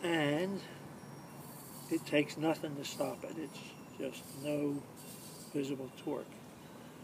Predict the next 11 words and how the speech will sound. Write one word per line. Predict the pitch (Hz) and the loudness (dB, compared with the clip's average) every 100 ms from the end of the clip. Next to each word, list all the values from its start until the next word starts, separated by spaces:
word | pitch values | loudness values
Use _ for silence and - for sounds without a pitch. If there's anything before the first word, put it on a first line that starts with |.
| - - - | -12 -10 0
So | 165 | 10
now | 196 | 12
you | 202 175 | 12 12
can | 147 | 12
figure | 208 190 180 | 12 12 12
out | 175 165 | 12 12
that | 170 - | 10 8
this | 214 196 | 8 8
is | 160 | 0
close | - 196 202 196 - | 6 10 12 10 6
to | 165 147 | 8 8